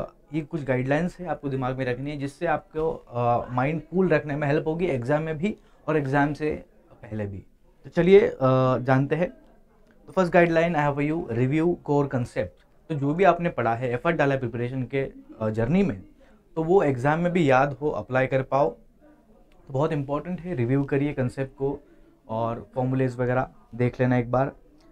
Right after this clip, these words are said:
Second, practice time management। प्रैक्ट-, अ, time management बहुत ही crucial है, because आपको limited periods में question बनाने होते हैं, तो time का pressure ऊपर से रहता है, तो बहुत important है आप पहले से ही ये टाइम pressure की practice कर लो। जैसे कि mock test आप दे सकते हो, जिससे आपको पता चले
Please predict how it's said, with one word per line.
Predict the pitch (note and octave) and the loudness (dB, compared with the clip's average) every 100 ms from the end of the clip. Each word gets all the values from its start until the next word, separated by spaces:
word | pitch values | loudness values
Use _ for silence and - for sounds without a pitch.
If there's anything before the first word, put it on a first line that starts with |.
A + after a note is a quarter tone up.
| - | -12
Second, | - G3+ F#3+ A2 | -2 0 0 -2
practice | - - E3 - F3 - | -6 0 0 2 -2 0
time | C3 | -2
management। | A#2+ A2 G#2 G2+ | -2 -6 -6 -10
प्रैक्ट-, | - B2 - - | -8 -10 -10 -8
अ, | B2 B2 | -2 0
time | B2+ D3+ | 2 2
management | E3 D#3 D#3 D#3+ D#3+ | 2 0 -2 -2 -4
बहुत | B2+ C#3 | -4 -4
ही | C#3 | -2
crucial | C3+ C3 C#3 | -4 -2 -4
है, | C#3 | -4
because | C3+ C#3 D3 - _ _ - | 0 0 0 -6 _ _ -2
आपको | C3+ - D#3 D#3 - C3+ | -2 0 -2 -2 -4 -2
limited | C#3 D#3+ D#3+ D3 | 0 0 -4 -4
periods | C#3+ D3 D3 | -2 -2 -2
में | D3 | -8
question | C#3+ B2 - B2+ | -6 -6 -4 -4
बनाने | A2+ A2 C3 | -2 -4 -4
होते | B2+ B2 C3+ | -6 -6 -8
हैं, | C#3+ F3 _ - | -8 -12 _ -16
तो | C#3+ | -8
time | D3+ F3 G3 | -2 0 2
का | F#3+ | 2
pressure | F#3 D#3+ D#3 E3+ | 2 2 2 -4
ऊपर | - C3 C3 | -6 -2 -2
से | A#2+ A#2+ | -2 -4
रहता | G#2+ G#2 | -4 -6
है, | G2 | -8
तो | G2 | -6
बहुत | C#3 D3 | -2 0
important | C#3+ C3+ C#3+ D3 D#3+ | 0 2 2 0 -4
है | D#3+ F#3+ - - - | -6 -8 -10 -12 -4
आप | C3 - | -4 0
पहले | C3+ D3+ | 2 2
से | D3+ D#3 | 0 -6
ही | D#3+ | -6
ये | - C#3 C#3+ | -6 -4 -2
टाइम | C3+ C#3 | 0 -2
pressure | C3+ C3 C3+ C3+ | -2 -4 -4 -8
की | C#3 | -6
practice | C3+ B2+ - C#3 | -8 -12 -10 -10
कर | - | -6
लो। | D3+ E3+ G3+ - - - | -4 -4 -6 -14 -18 -10
जैसे | B2 B2 | -8 -6
कि | C3 | -4
mock | A#2+ A#2 A2+ - | -2 -2 -4 -6
test | D3+ | -4
आप | C#3+ | -4
दे | B2+ B2+ | -4 -6
सकते | C3+ C3 C#3 | -6 -6 -4
हो, | |
जिससे | B2+ B2+ D#3 | -6 -4 -2
आपको | C#3 - | -2 -4
पता | - C#3 | -6 -4
चले | C#3+ D3+ F#3+ | -4 -6 -8